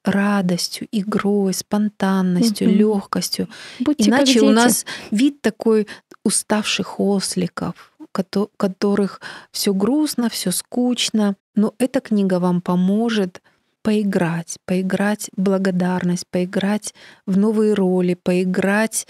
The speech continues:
Speaker 1: в новые дни. И раз уж мы коснулись этой темы, то, э, я очень игровой человек на самом деле. Хотя так с вида, может быть, не скажешь, может, даже кто-то скажет, что я серьёзный человек,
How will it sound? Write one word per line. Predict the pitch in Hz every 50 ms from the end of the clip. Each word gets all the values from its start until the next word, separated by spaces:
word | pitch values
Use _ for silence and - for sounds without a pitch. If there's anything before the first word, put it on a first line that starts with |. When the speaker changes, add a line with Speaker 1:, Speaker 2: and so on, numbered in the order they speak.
| - - - - _ _ _ _ _ -
Speaker 1:
в | 202 180 202
новые | 208 202 226 240 233 220 233 226 226 220
дни. | 196 190 180 190 185 185 185 180 175 170 165 165 175 _ _ _ _ _ _ _ _ _ _ _ _ _ -
И | 202 190 196 - -
раз | - 180 185 185 180 -
уж | 190 - -
мы | 190 185
коснулись | - 190 185 - - 190 185 175 180 - -
этой | 180 - - 175
темы, | 175 - - 269 311 330 320 277 208 - _
то, | - 196 185 190 190 185 185 - _ - - - - - - - - - - - _ _ -
э, | 269 190 190 185 185
я | 180 - 240 254
очень | 247 226 226 - 220 202 196
игровой | 196 202 202 208 185 180 175 170 160
человек | - - 170 170 160 160 170 165 - -
на | 175 165
самом | - - 165 165 165 165 170
деле. | 170 160 170 170
Хотя | - - 175 - - 180
так | - 185 180 - -
с | - - 208
вида, | 202 202 185 185 180
может | 185 196 190 196 202 185
быть, | 190 214 196 - 226
не | 220
скажешь, | - - - 233 247 233 214 196 - - _ - - - - -
может, | 208 185 185 190 180
даже | 190 185 185 196
кто-то | - - 202 180 190 185
скажет, | - - 202 190 180 185 170
что | - - - 185
я | 185 185
серьёзный | - - - 196 214 269 285 240 220 185 175
человек, | - 185 180 175 175 175 175 - -